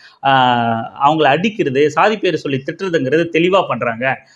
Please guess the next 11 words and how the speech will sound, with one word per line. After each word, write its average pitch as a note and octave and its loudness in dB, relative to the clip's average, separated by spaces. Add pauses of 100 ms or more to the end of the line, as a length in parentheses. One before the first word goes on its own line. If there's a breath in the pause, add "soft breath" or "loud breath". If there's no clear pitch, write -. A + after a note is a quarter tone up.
(140 soft breath)
மற்ற F#3+ 0
சாதி G#3+ 2
மாணவர்கள் F3+ 0
மீது E3 0
அந்த D3 0
மாதிரி C#3+ 0
பண்றதில்ல D3 0
அப்படின்னு C3+ -2
சொல்லி A#2+ -8
சொல்றாங்க. A2 -6 (360 soft breath)
அப்போ, D3 2